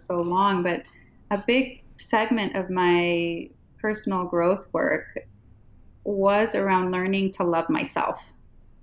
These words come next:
right? It was around, like, learning how to enjoy my own company,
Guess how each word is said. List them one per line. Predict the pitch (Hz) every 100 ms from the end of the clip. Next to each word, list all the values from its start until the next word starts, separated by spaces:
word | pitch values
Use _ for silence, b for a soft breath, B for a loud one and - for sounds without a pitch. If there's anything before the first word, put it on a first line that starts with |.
| -
right? | 185
It | 180
was | 180 185
around, | 180 180 175 175
like, | 165 160 - - - - _ _ - _ _ - -
learning | 180 196 214 220
how | 208 208
to | 196
enjoy | 190 185 185
my | 185 185 175
own | 175
company, | 170 190 180 185 175 165 160